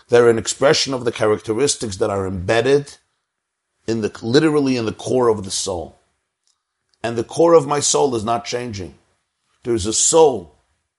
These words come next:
There's a soul that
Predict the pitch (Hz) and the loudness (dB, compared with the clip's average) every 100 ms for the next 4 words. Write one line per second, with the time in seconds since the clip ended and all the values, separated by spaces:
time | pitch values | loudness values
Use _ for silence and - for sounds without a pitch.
0 | _ _ _ _ _ _ _ - 90 104 | _ _ _ _ _ _ _ -14 -6 -4
1 | 104 - - 147 127 87 _ _ _ _ | -2 -2 4 4 4 -2 _ _ _ _
2 | _ _ _ - 101 113 104 - - - | _ _ _ -8 0 2 2 -2 -16 -20